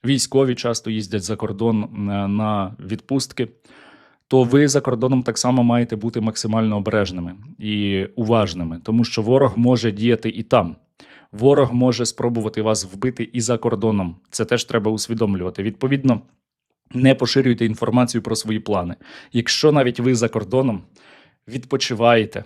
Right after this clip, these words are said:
чи поїхали по справах, то викладайте фотки і відео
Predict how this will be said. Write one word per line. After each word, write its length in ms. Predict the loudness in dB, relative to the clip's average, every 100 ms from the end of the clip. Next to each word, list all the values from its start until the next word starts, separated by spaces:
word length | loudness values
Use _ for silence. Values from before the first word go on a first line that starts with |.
| -14 _ -6
чи 160 | -6
поїхали 420 | -2 -4 -2 -2
по 160 | -2 -4
справах, 720 | -4 -2 2 2 2 -8 _ _ _ _ _ _
то 320 | 0 4 4
викладайте 600 | 4 0 2 2 2 2 -4
фотки 480 | 0 0 2 0
і 60 | 0
відео 540 | -2 -2 0 -2 -4